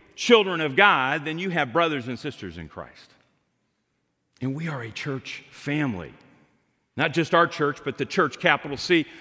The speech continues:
We have brothers and sisters who can support us, pray for us,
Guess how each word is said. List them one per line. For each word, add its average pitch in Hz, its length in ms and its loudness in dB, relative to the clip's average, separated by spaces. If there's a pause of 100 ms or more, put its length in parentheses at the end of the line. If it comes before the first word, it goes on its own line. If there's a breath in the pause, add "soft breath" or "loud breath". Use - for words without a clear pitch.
(140 loud breath)
We 175 120 6
have 170 160 2
brothers 185 340 4
and 156 120 -6
sisters 190 400 -2
who 185 100 -4
can 143 180 -6
support 202 460 2
us, 185 300 0 (360 loud breath)
pray 220 260 8
for 196 260 2
us, 202 440 0